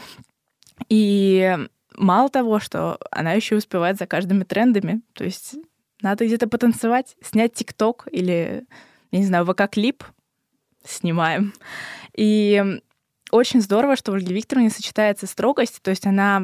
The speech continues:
м, всегда наставляет, она не будет скрывать, если ей что-то не нравится, и скажет,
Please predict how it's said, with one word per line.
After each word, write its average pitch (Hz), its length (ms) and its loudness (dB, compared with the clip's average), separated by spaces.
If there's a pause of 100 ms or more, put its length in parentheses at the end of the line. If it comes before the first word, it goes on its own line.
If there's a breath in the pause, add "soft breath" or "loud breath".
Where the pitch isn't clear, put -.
(240)
м, - 200 -4
всегда 202 300 0
наставляет, 175 680 -2
она 190 300 0
не 190 420 0
будет 185 380 -2
скрывать, 190 440 -4
если 180 220 -6
ей 170 100 0
что-то - 280 -10
не 180 60 0
нравится, 262 400 -2
и - 40 -10
скажет, 240 380 -2